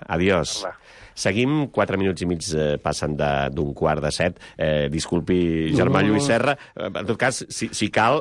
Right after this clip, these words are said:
Speaker 1: eh, perquè el pot sentir per antena, almenys per internet, encara que
Speaker 3: Sí.
Speaker 1: sigui a Euskadi, el senyor Narvaiza pot, eh,
Speaker 3: No, jo,
Speaker 1: par-, sobre
Speaker 3: jo
Speaker 1: la,
Speaker 3: que
Speaker 1: sobre la influència de Catalunya, si
Speaker 3: so-,
Speaker 1: vol començar per aquí.
Speaker 3: La influència de Catalunya per mi ve d'una cosa molt clara, és a dir, si, eh, coincideixen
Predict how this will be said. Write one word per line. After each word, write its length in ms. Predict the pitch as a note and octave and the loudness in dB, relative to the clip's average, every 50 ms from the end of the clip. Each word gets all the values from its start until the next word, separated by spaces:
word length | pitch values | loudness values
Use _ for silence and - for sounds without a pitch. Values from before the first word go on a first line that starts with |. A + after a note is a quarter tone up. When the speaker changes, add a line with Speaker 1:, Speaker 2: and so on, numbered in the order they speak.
| - _ _ | -2 _ _
Speaker 1:
eh, 220 | - F#2 F2 E2+ D#2 | -6 -4 -4 -4 -4
perquè 220 | - F2 - G2 | -4 -4 -2 -2
el 80 | F#2 - | 0 0
pot 160 | A2 G#2 - | 0 0 2
sentir 240 | A#2 A2+ G#2+ B2 A#2+ G#2 | 0 0 0 0 -2 0
per 120 | A#2+ A#2 | 2 2
antena, 380 | A2 A2 G#2+ - A#2+ A#2 A#2 A#2 A2+ - - - | 2 2 2 0 0 0 0 -2 -4 -8 -6 -4
almenys 320 | B2+ C3 C#3 C#3+ C#3 C#3 | 0 2 2 0 0 -2
per 140 | - C#3+ C3+ | -4 -4 -2
internet, 460 | C3 C3 A#2+ C3 A2 A#2 B2 B2 C#3 C3 | -2 0 0 0 0 0 0 0 0 0
encara 160 | A#2 B2 B2 | 0 0 2
que 80 | C#3+ C#3 | 2 2
Speaker 3:
Sí. 140 | A#2 A#2+ | 0 2
Speaker 1:
sigui 80 | B2 A#2 | 2 2
a 60 | A2+ A2+ | 2 2
Euskadi, 400 | - - B2 A2+ A2+ A2+ A#2+ A#2 | 0 0 0 0 2 2 2 0
el 80 | G#2+ G#2 | 0 0
senyor 240 | - G#2 G#2+ G#2+ | 0 2 2 2
Narvaiza 480 | G#2+ G#2+ G#2 G2+ F#2+ G2 G2 F#2+ - A2 | 4 2 2 2 2 0 0 0 0 -2
pot, 240 | - G2+ F2 E2 - - - - | 0 0 -2 -4 -6 -12 -6 -2
eh, 380 | F2+ F2 E2 D#2 D2+ D#2 - C#3+ | 0 2 2 2 2 2 4 4
Speaker 3:
No, 140 | D3 D#3+ E3 | 4 4 4
jo, 160 | D#3+ D#3+ E3 | 4 2 2
Speaker 1:
par-, 80 | E3 F3 | 0 2
sobre 40 | D3 D#3 | 2 4
Speaker 3:
jo 80 | F3 | 4
Speaker 1:
la, 80 | - B2+ | 4 2
Speaker 3:
que 100 | - E3+ | 2 2
Speaker 1:
sobre 200 | D3 C#3+ C#3 C3+ | 2 4 4 2
la 80 | C#3 | 2
influència 360 | C#3+ C3 D#3 E3+ F3 D#3 E3 D#3 | 0 0 0 0 0 0 0 -2
de 100 | D3 A#2 | 0 0
Catalunya, 380 | C#3+ C3 C3+ A#2 G2 E2+ F2+ F2+ | 0 0 0 0 0 0 0 0
si 100 | - - | 2 2
Speaker 3:
so-, 60 | G#2+ A2 | 2 2
Speaker 1:
vol 80 | G#2+ | 2
començar 320 | - G#2+ G#2+ G2+ D#3 D#3 - | 2 2 2 2 2 2 2
per 80 | - | 2
aquí. 60 | E3 | 2
Speaker 3:
La 40 | F3+ F#3+ | 2 2
influència 180 | F3+ - G3 F3+ | 2 2 2 2
de 40 | D#3+ | 2
Catalunya 540 | D#3 D#3+ B2 D#3 C#3+ C#3 D3+ D#3 D#3+ F3 F#3 | 2 0 2 2 2 2 4 4 2 2 0
per 200 | D#3 E3+ C#3+ C3+ | 0 0 -2 0
mi 220 | C#3 C#3+ D3 D#3 | 2 2 2 2
ve 540 | E3 D#3 D3 D3 D3 D3 D3+ E3+ E3 D#3 C#3+ | 2 2 2 4 4 4 2 2 2 0 0
d'una 440 | C3 B2 C3+ C3 C3 C3 C3 B2+ B2 - | 0 2 2 2 2 2 2 2 0 0
cosa 220 | - C3 A#2 C#3+ C#3+ | 0 0 2 2 2
molt 260 | C#3 C3+ A#2 G2 - | 2 2 2 0 0
clara, 380 | C3+ A#2 A2 G#2+ G#2 G2 G#2 G#2+ | 0 0 0 0 0 -2 -2 -2
és 180 | A2+ G#2+ - - | -4 -4 -2 -2
a 20 | C3 | 0
dir, 220 | B2 B2+ A2+ - - - - - - - - | 2 0 0 -2 -4 -14 -18 -18 -20 -18 -12
si, 960 | - - - - C#3+ C3+ C3+ C3+ C3+ C3+ C3 C3 B2+ B2 B2 B2 B2 B2+ - - E3+ | -10 -6 0 2 2 4 4 4 4 2 2 2 2 2 2 0 0 -2 -4 -8 -10
eh, 340 | D#3+ C#3+ B2 A#2+ A#2 A#2 G#2+ - | -6 -2 0 0 0 0 -2 -2
coincideixen 840 | - D3+ C#3+ B2+ - - D#3 C3+ C#3+ C#3+ C3 - - B2+ D3+ A3 D#4 | 2 2 2 2 2 2 2 2 2 2 0 -2 -2 -2 -2 -2 -2